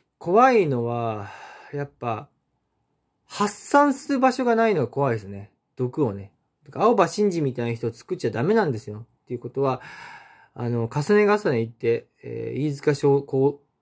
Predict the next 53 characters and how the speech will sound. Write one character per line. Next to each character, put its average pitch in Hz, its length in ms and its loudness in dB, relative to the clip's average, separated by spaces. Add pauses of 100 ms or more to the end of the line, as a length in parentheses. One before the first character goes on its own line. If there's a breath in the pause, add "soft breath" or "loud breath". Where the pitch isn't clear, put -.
(600)
こ 131 340 2
う、 127 80 -6
構 131 220 4
造 139 160 4
で 101 80 -2
す - 80 -14
ね、 110 80 -8
と - 100 -16
か 110 60 -12
ね。 131 120 -12 (600 soft breath)
あ 120 200 -4
の 117 1120 -2
ー、 - 20 -4
で 135 100 4
す 131 140 0
わ。 - 160 -6 (1400)
で、 110 140 -8
ど 131 120 0
っ - 80 -14
か 214 120 4
で 127 180 -2 (560 soft breath)
発 151 260 -8
散 240 200 2
す 240 120 -6
る 247 120 0
場 240 120 2
所、 233 460 0 (680)
発 151 240 -8
散 233 140 4
で 135 80 0
苛 190 260 4
立 214 160 0
ち - 40 -16
と 165 100 -4
か - 80 -4
で 104 120 -6
す - 100 -20
よ。 101 160 -20 (320)
じ 147 100 -4
ゃ 139 40 0
あ、 - 20 -4
詰 147 360 -4
ま 240 80 4
っ 240 120 -6
た、 - 120 -10
も 135 160 -2
う - 20 -2
詰 185 200 -2
ま 240 100 4
り 240 120 0
き - 200 -10
っ - 40 -10
て、 123 200 -6